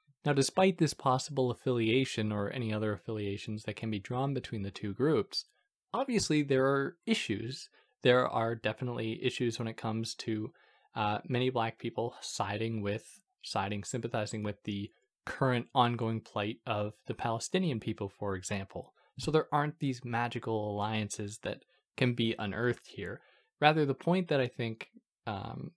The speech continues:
Gilroy is trying to get at is that the complexities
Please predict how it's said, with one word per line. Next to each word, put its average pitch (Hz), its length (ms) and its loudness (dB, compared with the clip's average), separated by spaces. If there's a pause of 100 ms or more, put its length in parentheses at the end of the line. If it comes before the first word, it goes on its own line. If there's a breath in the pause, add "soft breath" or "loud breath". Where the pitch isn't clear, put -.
(180)
Gilroy 131 420 6
is 117 120 0
trying 107 280 -4
to 101 60 -6
get 123 280 2
at 104 280 -2 (500 soft breath)
is 143 340 0
that 127 420 -2 (560)
the 147 80 2
complexities 175 840 0